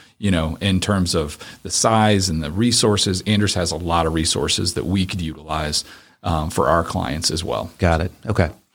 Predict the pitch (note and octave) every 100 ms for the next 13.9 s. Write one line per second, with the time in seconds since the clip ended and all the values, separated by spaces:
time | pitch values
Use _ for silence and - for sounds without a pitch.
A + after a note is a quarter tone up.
0 | - - - - F#3+ D#3 A#2+ D3 G#3 G#3
1 | E3+ D#3 C3+ B2 A2+ C3+ B2 G#2+ A2 G#2
2 | G#2 A#2+ A2 G#2+ G#2 G#2+ A#2 G2+ - G2+
3 | G#2+ G2+ G2+ A2+ F2+ F2 - A2 F#2+ -
4 | F#2+ E2+ - G2+ A2 B2 A2+ - A2 F#2
5 | - - F2 E2 E2+ - G#2+ G2 F#2+ G2+
6 | A2 G#2+ G#2+ A2 - A2 - G2+ F#2+ G2
7 | F2 F#2+ F#2 F#2 F#2 G#2 F2 B2+ D#3+ E3
8 | C#3+ B2 G#2 - G#2+ F#2 - E2 D#2+ G#2+
9 | A2+ A2 C3+ D#3+ D#3+ C3+ G#2+ - G2+ A2+
10 | D3+ - A#2 F#2 D#2 E2+ G2+ F2+ - A2+
11 | A2 A2 G#2 - G2 E2 G#2 F2+ - G2
12 | F2+ F2+ E2+ - G2 F#2+ F#2 F2+ F#2+ F2
13 | E2+ G2 F2 E2 - E2+ E2 A1